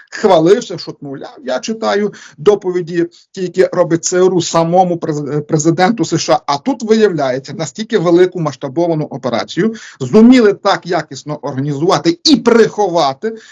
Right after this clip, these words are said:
що їхні хвалені спецслужби про неї нічого не знали. Оце ще один дуже дошкульний удар безпосередньо взагалі по тому явищу, яке називається російські спецслу-,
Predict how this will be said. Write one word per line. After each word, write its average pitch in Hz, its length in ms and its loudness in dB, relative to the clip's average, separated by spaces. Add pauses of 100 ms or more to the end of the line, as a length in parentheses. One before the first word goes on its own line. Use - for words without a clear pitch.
(100)
що - 180 -8
їхні 170 400 -4
хвалені 196 600 0
спецслужби 214 640 -8 (340)
про 180 120 -2
неї 170 300 2
нічого 139 520 -6
не 143 100 -4
знали. 113 260 -4 (260)
Оце 170 240 0
ще 233 260 2
один 156 380 -2
дуже 202 420 0
дошкульний 220 840 -2 (220)
удар 175 520 2
безпосередньо 165 720 -2
взагалі 190 720 -2 (280)
по 180 100 -2
тому 170 260 0
явищу, 175 460 2
яке 160 160 -12
називається 147 580 -4
російські 135 380 -10
спецслу-, - 420 -8